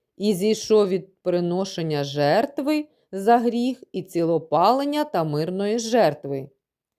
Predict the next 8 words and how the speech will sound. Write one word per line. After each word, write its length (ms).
І 160
ввійшов 600
Мойсей 720
та 160
Аароон 600
до 120
скинії 560
заповіту, 1000